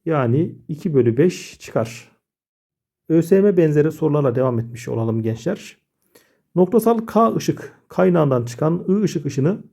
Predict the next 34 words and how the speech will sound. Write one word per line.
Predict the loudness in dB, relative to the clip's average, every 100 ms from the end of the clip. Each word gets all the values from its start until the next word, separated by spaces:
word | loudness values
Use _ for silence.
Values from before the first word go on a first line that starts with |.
| _
çukur | -10 2 4
aynadan | 4 2 0 -2
şekildeki | -4 -4 0 0 0
gibi | 0 0
yansıyor. | 0 0 -2 -4 -6 -10 _ _ _ _
M, | 4 4 6
N, | 2 2
N, | 2 2
P, | 4 2 4
P, | 2 4
R, | 4 2 0
R, | 2 2
S | 2 0 0 -4 -16 _ -12
eşit | -6 -6 -6
olduğuna | 2 2 4 2 2
göre | 2 -2 -4 -12 _
çukur | -12 -4 0
aynanın | 2 2 0 -2 -4
odak | 0 0 0
noktası | -6 -4 -2 0 0 -4 _ _
neresidir? | 0 2 2 -2 -4 -6 -8 -20 _ _ _ _ _ _ _ _ _ _ _ _ _
Bir | -2 0
K | 2 2
ışını | 2 2 2
verilmiş, | 2 2 0 -2 -8 -20 _ _ _
bu | -8
şekilde | -6 -2 0
yansımış | 0 0 -2 -2 -4 -16 _ _ _
ve | -2
buna | 2 4
bir | 2 -2 -4
açı | -6 -2 2
ortay | 2 2 0 2
verilmiş. | 0 0 -2 -4 -10 -20